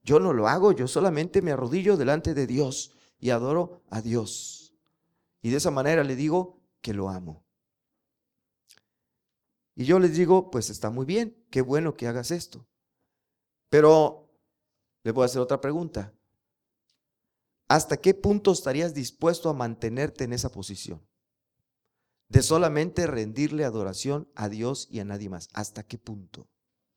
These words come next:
¿Hasta qué límite te mantendrías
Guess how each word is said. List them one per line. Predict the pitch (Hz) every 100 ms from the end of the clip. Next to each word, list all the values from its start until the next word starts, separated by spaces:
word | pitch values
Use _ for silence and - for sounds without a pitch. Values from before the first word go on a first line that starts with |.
| _ _ _ _ _ -
¿Hasta | 156 - 160
qué | 208 214
límite | 214 269 294 269 269 214 254
te | - 165
mantendrías | 143 131 - 131 135 185 208 202 -